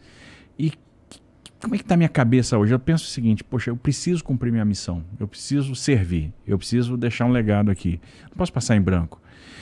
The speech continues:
Então eu quero entregar um ideb melhor. Pô, eu gostaria muito de um dia chegar e dizer,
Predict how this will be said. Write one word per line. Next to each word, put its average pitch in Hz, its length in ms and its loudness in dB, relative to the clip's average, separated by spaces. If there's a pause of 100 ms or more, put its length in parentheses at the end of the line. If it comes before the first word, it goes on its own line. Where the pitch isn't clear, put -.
(160)
Então 233 160 2
eu 247 60 4
quero 127 300 4
entregar 107 580 2
um 131 80 4
ideb 110 400 4
melhor. 143 400 2 (1300)
Pô, 117 140 6
eu 98 100 4
gostaria 123 420 4
muito 123 460 4
de 95 200 2
um 90 200 2
dia 120 360 4
chegar 104 320 0
e 123 40 2
dizer, 101 260 0